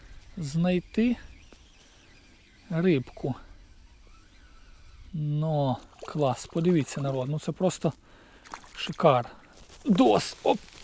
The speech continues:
Така ось о. Уже дебела червонопіріще, просто шикарна риба. Я, до речі, коли був в Україні, ніколи її не любив, скажу вам відверто. Не любив по тій причині, що вона якби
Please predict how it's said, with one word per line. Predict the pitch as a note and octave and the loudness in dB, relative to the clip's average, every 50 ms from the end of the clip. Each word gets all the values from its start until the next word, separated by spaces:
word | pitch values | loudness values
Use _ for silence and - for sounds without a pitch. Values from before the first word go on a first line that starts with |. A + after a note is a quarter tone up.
| - - - - - - - - - - - - - - - - - - - - | -18 -20 -20 -20 -20 -20 -20 -20 -20 -20 -20 -20 -20 -20 -20 -20 -20 -20 -14 -6
Така | - - D#3 - - - E3+ D3+ C#3+ | -4 -4 -4 -2 2 2 4 4 4
ось | C#3+ C#3+ C#3 - - - - | 2 0 -2 -4 -6 -4 -4
о. | D3 - - - - - - - - - - - - - - - - - - | -6 -6 -8 -18 -20 -20 -20 -20 -20 -20 -20 -20 -20 -20 -20 -20 -20 -12 -8
Уже | F#3 C#3+ D3 D#3+ | -6 -2 -2 0
дебела | D3 C#3+ E3 D#3+ D3+ D3+ F3 F3 E3+ D#3 D3 C#3+ C3 | 2 4 4 4 6 8 8 10 10 10 8 6 2
червонопіріще, | - - - D3+ C#3+ C#3+ C#3+ D3 C#3+ - - - F#3+ F#3+ F3+ D#3+ - - - - - C#3+ B2+ - - - - - - | 0 -2 -2 -2 0 0 0 -2 -4 -4 2 4 6 6 6 6 2 0 -4 -4 -4 -6 -6 -8 -12 -20 -20 -14 -8
просто | - D#3 C#3+ D3 D#3+ D#3+ - - - - - C3+ - - - - - - - - - - - - - - - - - - | -4 -2 0 2 2 0 0 -2 -8 -10 -10 -12 -12 -14 -20 -20 -20 -20 -20 -20 -20 -20 -20 -20 -20 -20 -20 -20 -20 -20
шикарна | - - - - - - D3+ C3+ C#3 C#3+ C#3+ C3+ | -20 -18 -18 -10 -4 -2 -2 -2 -2 -2 -4 -2
риба. | C#3+ C#3 D3 D#3 | -2 0 2 4
Я, | F#3 A3 | 4 6
до | G#3+ B3 | 6 6
речі, | A#3+ A3 - - - - - | 6 6 4 2 -2 -4 -4
коли | - - F#3+ G3+ G3+ | -2 0 2 4 4
був | F3+ F#3+ G3 F#3 | 4 4 4 4
в | F#3 | 2
Україні, | F3+ - G3 A#3 C#4 D4+ C#4+ G3+ | 2 0 0 2 2 2 2 2
ніколи | E3+ E3 - - F#3+ F#3+ F#3 F#3 | 2 0 0 2 2 4 4 4
її | F3+ F3+ | 4 4
не | F3+ F3 F3 | 4 4 4
любив, | E3+ F3+ E3+ D#3 D3+ C3+ B2+ - - - - | 4 4 2 2 0 -2 -4 -8 -14 -20 -20
скажу | - - - - E3 D3 F#3 - - | -20 -14 -8 -6 -4 -4 -2 2 2
вам | F#3 E3 D3 | 2 4 4
відверто. | D3 D3 C#3+ D3 D3 C3+ C#3 - - D3 - - - - - - - - - - _ - | 0 0 2 2 0 0 -2 -4 -6 -8 -8 -8 -16 -18 -18 -18 -18 -20 -20 -16 _ -4
Не | F3+ D#3+ | 0 2
любив | E3+ F#3 F#3+ F#3+ A#3 A3 | 2 4 4 4 4 4
по | - A3 | 2 2
тій | G3 - G#3+ F#3+ | 0 2 0 0
причині, | - G#3+ G#3+ - - D#4+ D#4 C#4 | 0 -2 -2 0 0 2 2 2
що | G3+ - - | 0 2 2
вона | G#3+ G#3 G#3 A3 A3+ - - _ - - - - - - | 2 4 4 4 2 2 -2 _ -20 -20 -20 -16 -10 -4
якби | F#3 F3+ G3 G3+ F3+ F3+ F3 G3 F#3+ | 0 2 2 2 2 4 4 4 2